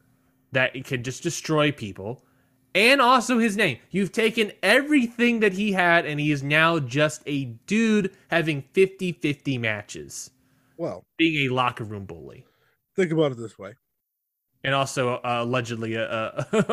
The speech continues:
Speaker 1: uh, playing a Nazi character.
Speaker 2: This is a Bruce Pritchard product now. That's
Speaker 1: This
Speaker 2: what this show is.
Speaker 1: This is a Bruce Pritchard production.
Speaker 2: If, if this, if Triple H had any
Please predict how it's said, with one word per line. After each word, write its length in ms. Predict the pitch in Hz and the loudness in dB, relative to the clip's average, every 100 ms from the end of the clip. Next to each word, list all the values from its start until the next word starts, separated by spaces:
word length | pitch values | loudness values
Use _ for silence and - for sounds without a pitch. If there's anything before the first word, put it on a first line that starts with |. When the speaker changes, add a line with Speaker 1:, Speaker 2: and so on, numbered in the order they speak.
| - | -2
Speaker 1:
uh, 140 | 170 143 | 0 -2
playing 340 | - 156 143 | 0 0 0
a 40 | |
Nazi 340 | 135 120 107 104 | 0 -2 -2 -10
character. 340 | 98 92 - - 160 - | -12 -14 -16 -16 -16 -14
Speaker 2:
This 400 | 131 165 - - | -6 -6 -6 -4
is 320 | 170 147 135 127 | -4 -4 -8 -12
a 540 | 123 117 107 104 90 _ _ _ _ _ _ _ | -10 -10 -10 -14 -16 _ _ _ _ _ _ _
Bruce 320 | 151 175 - _ | -4 -4 -6 _
Pritchard 640 | - - - - 104 - _ _ _ _ _ _ _ | -20 -10 -10 -8 -16 -16 _ _ _ _ _ _ _
product 440 | _ 131 104 82 _ | _ -8 -8 -12 _
now. 80 | - _ _ _ _ | -20 _ _ _ _
That's 120 | - 131 | -4 0
Speaker 1:
This 100 | 170 | 0
Speaker 2:
what 180 | 170 | -4
this 320 | 165 110 - - | -16 -20 -20 -14
show 300 | - 104 98 | -10 -10 -10
is. 320 | - - _ _ _ _ 214 - | -14 -20 _ _ _ _ -4 0
Speaker 1:
This 160 | 202 | 2
is 60 | 165 | 2
a 80 | 147 | 0
Bruce 340 | 143 214 196 | 2 4 4
Pritchard 560 | - - 220 160 160 123 | 0 -2 -2 2 -2 0
production. 800 | 139 120 156 139 - - - 160 - _ | -6 0 0 0 -8 -10 -12 -14 -14 _
Speaker 2:
If, 400 | 165 160 156 - _ | 2 2 0 -12 _
if 200 | 147 156 - | -2 -2 -4
this, 520 | - 135 175 - - - - | -12 -4 -4 -4 -14 -20 -10
if 180 | 139 | -10
Triple 360 | - 233 233 214 | -4 -4 0 0
H 220 | 190 - | 0 0
had 180 | 170 135 | -4 -4
any 400 | - 147 160 156 | -4 -4 -2 -4